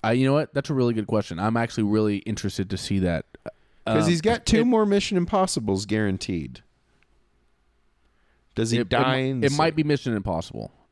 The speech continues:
Speaker 2: Okay.
Speaker 1: But speaking of dying, my camera just died. So this last part
Speaker 2: Let's
Speaker 1: of the
Speaker 2: call it.
Speaker 1: episode is, yeah, we're gonna wrap it up. We went too long. I should have fucking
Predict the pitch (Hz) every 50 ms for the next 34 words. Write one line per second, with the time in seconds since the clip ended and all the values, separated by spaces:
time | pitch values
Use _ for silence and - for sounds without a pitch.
0 | _ - - 87 - - - - - - _ _ _ _ _ _ _ - - _
1 | _ - 107 98 85 - - _ _ _ _ _ _ - - - 123 120 131 120
2 | 107 98 - 107 104 101 101 98 95 92 87 - 104 104 - - 107 98 90 90
3 | 87 87 - - 87 82 71 65 69 - 139 135 151 147 170 180 180 170 - -
4 | - 160 151 139 123 127 135 131 120 113 101 - 127 123 123 123 - - - 110
5 | 101 95 101 - - 113 101 92 107 127 156 156 147 139 123 - 117 110 104 -
6 | - - 117 110 117 117 90 - - 113 98 95 92 92 87 90 87 - - 127
7 | 117 110 - 113 104 - 104 98 92 87 -